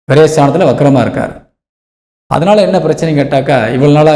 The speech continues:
நீங்க அந்த வக்கரத்துல இருக்கிறனால இந்த வெளியூர் பயணங்கள் மேற்கொள்பவர்களுக்கு ரொம்ப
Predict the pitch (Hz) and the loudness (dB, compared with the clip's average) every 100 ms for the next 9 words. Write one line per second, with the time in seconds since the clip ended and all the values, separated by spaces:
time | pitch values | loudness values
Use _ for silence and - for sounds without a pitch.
0 | 139 131 127 160 123 165 165 147 131 127 | 2 2 2 -2 -2 -4 -2 -2 0 -2
1 | 120 120 110 107 - _ _ _ - 123 | -2 -2 -2 -6 -10 _ _ _ -2 2
2 | 143 185 196 - 135 143 131 123 120 120 | 2 2 2 2 4 4 4 2 2 2
3 | 123 117 113 110 120 117 113 120 113 127 | 2 2 0 -2 0 0 -2 -2 0 0